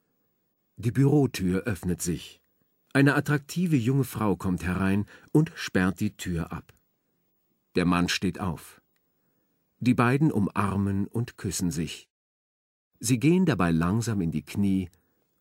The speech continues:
und verschwinden hinter dem Schreibtisch. "Äh, Moment mal, der Ton ist noch nicht eingeschaltet", sagt Eddie und dreht an einem Regler. "Dieses Richtmikrofon ist toll.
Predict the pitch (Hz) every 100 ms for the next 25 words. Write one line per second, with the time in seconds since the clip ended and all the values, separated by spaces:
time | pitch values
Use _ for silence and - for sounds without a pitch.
0 | _ 90 - 76 - 80 98 92 85 104
1 | 78 85 80 92 101 - 85 69 - -
2 | - - _ _ _ _ _ _ _ _
3 | _ _ 95 92 104 110 117 120 147 214
4 | 156 131 104 95 104 113 127 110 180 269
5 | 262 180 151 127 131 143 127 120 123 135
6 | 113 110 - - _ _ _ - 92 76
7 | - 113 104 98 85 _ _ - 123 -
8 | 127 185 - 107 92 104 120 98 87 82
9 | 71 - _ _ _ _ _ _ 87 87
10 | 73 98 104 135 - 147 135 110 117 117
11 | 107 95 - - 143 147 104